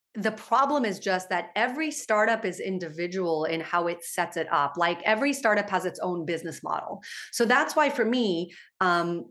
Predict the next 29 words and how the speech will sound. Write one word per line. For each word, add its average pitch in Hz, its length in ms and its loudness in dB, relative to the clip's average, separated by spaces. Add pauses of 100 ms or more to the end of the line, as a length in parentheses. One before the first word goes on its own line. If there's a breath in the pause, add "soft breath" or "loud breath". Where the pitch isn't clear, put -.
this 196 540 -2 (440)
social 233 380 0
media 214 340 2
space 165 400 -2
is 160 100 -2
so 196 240 2
im-, 175 140 -2 (240)
important, 170 500 0
because 175 300 -6
it's 196 180 -2
a 196 40 4
way 233 420 2
to 196 440 0
get 185 180 0
out 208 260 2
there 180 160 2
and 175 100 -2
actually 196 380 -2
start 180 480 0 (260 loud breath)
meeting, 202 680 0 (240 loud breath)
um, 180 260 4
these 214 220 0
startups 220 460 4
and 185 140 -2
these 185 200 -2 (100)
ideas 196 560 0
and 175 120 -2
these 170 220 -8
innovators 202 680 -2